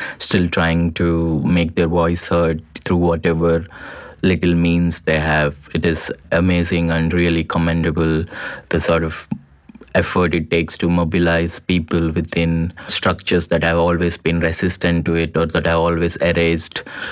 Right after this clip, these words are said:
those histories of mobilization within those settings. It is really, truly amazing. But, uh, my point was that you also have to do it in tandem with something bigger, I think. Something bigger that would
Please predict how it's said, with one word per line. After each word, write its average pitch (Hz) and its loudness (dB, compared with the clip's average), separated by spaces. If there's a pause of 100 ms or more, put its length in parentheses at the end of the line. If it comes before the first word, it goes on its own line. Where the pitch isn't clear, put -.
(300)
those 95 2
histories 90 0
of 82 -2
mobilization 85 0
within 85 0
those 82 0
settings. 82 -2
It - -2
is - -2
really, 87 2
truly 87 0
amazing. 82 0 (380)
But, 82 0
uh, 80 2
my 87 2
point 82 0
was 80 -4
that 82 0
you 76 0
also 85 0
have 78 -2 (100)
to 82 0 (460)
do 90 2
it 87 0
in 92 2
tandem 82 0
with 82 -2
something 85 0
bigger, 85 0
I 71 0
think. 76 -2 (540)
Something 87 2
bigger 80 0
that 80 0
would 82 -2